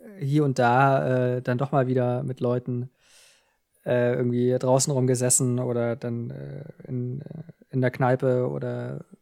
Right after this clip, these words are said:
dann bei denen in der, in der W G oder so. Äh, hab auch gleich mir wieder eine Erkältung abgeholt, wie man das so macht, wenn man unter Menschen geht. Ähm,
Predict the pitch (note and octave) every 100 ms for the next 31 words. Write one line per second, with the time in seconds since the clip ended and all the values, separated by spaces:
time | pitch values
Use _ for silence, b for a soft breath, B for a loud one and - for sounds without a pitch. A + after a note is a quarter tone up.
0 | _ _ _ B2 A#2+ A#2+ A#2+ C#3 C#3 B2+
1 | B2+ C3 B2+ B2+ B2 B2 C3 - - _
2 | C3 B2 C3 D3 E3+ D#3 C#3+ C3+ C3+ C3+
3 | B B B B B - - C3 E3+ F3+
4 | - D#3+ D#3+ D#3+ C#3+ C#3+ D#3+ C#3+ D3 C#3
5 | C3 C#3+ E3 F3 D#3 D3+ D#3+ C#3 D3 C#3+
6 | C3+ C3 C#3 C3 D#3 C#3+ C#3+ C#3 C3+ C3+
7 | C#3+ B2+ B2+ C3 b b b b _ -
8 | C3+ B2+ B2 B2+